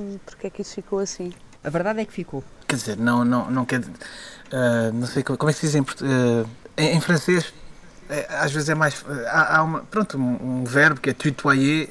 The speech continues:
Speaker 3: em português não há a tradução direta,
Speaker 1: Pois não.
Speaker 3: mas, mas tratar por tu não é que revele falta de respeito, mas, mas eu gosto, não sei, não sei explicar, se calhar porque estou habituado, mas, e,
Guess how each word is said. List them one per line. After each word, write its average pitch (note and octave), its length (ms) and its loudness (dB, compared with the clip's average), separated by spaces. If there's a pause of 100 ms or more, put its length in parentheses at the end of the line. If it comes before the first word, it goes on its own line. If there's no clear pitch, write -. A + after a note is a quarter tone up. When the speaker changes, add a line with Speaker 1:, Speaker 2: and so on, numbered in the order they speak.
(160)
Speaker 3:
em B2 60 -2
português C#3 680 -2 (160)
não C3+ 260 2
há B2+ 240 6
a B2 580 -4
tradução C3 340 -2
direta, G3 260 6
Speaker 1:
Pois C#3+ 120 2
não. D#3+ 140 2
Speaker 3:
mas, D#3 240 -10
mas B2 240 -6 (240)
tratar E3 400 6
por D#3 180 -4
tu E3+ 260 4 (220)
não C#3+ 180 8
é D3 60 10
que - 140 4
revele C#3 460 6
falta D3 300 2
de C3+ 80 -4
respeito, - 540 2
mas, G#2 240 0 (480)
mas B2 180 0
eu C#3+ 120 6
gosto, D3 280 4 (120)
não E3+ 140 0
sei, C#3 260 0 (260)
não C3+ 180 -6
sei C3 520 -4
explicar, C#3 500 2
se - 80 -12
calhar B2+ 320 2 (120)
porque - 160 -6
estou B2 120 0
habituado, B2+ 500 2
mas, A#2+ 440 -4 (720)
e, B2 400 4